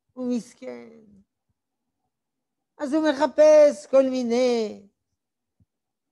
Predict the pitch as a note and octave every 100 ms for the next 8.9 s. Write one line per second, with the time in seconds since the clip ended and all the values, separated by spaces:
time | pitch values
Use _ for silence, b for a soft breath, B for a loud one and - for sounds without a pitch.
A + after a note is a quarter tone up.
0 | _ _ _ _ A3 F#3+ B3 G#3+ - C#4+
1 | C4+ B3 G#3 F3 E3 _ _ _ _ _
2 | _ _ _ _ _ _ _ _ _ _
3 | _ _ _ - - C4+ C4+ D4+ C#4+ C4+
4 | B3 A3+ A#3 A#3 _ _ _ _ _ A#3+
5 | A3+ A3 A3+ A#3+ A#3 A#3+ - A#3+ G3+ _
6 | _ _ _ _ _ _ _ _ _ _
7 | _ _ _ _ _ _ - A#3 B3+ B3+
8 | - - B3+ B3 A#3+ E3+ D3+ -